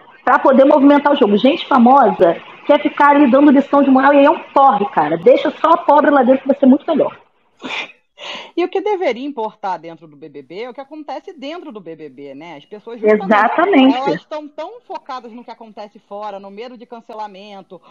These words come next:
Speaker 2: ou acreditando piamente que o Arthur, é, já entrou cancelado, que vai ser o, é, é, uma vítima fácil, que tão errando, não tão jogando, né? Tão jogando mal, tão, tão,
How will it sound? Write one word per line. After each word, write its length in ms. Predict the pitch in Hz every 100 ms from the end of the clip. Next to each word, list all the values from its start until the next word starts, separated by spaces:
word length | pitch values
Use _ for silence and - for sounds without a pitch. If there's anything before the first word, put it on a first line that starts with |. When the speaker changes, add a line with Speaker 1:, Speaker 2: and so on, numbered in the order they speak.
| - -
Speaker 2:
ou 460 | 202 214 226 220 -
acreditando 540 | 208 240 226 254 247
piamente 800 | - 247 294 269 226 269 254 233
que 100 | 240
o 80 | 226
Arthur, 560 | 220 _ 214 233 190 -
é, 180 | 185 185
já 200 | 170 220
entrou 300 | 233 214 226
cancelado, 880 | 220 233 - 220 190 220 214 185 196
que 140 | _
vai 140 | 226 208
ser 160 | 226
o, 140 | 233 208 _ _ _
é, 260 | 185 196
é, 60 | -
uma 260 | 226 226 214
vítima 420 | 208 220 240 214
fácil, 720 | - 208 294 339 _ 190 151 _ _ _ _ _ _ _
que 100 | 453
tão 140 | 494
errando, 500 | 508 494 508 494 247
não 120 | 466 480
tão 140 | 453
jogando, 500 | 508 480 480 466 233
né? 240 | 247 262
Tão 120 | 247 269
jogando 320 | 285 330 415
mal, 380 | 285 302 320 269
tão, 280 | 254 269 269
tão, 360 | 285 302 285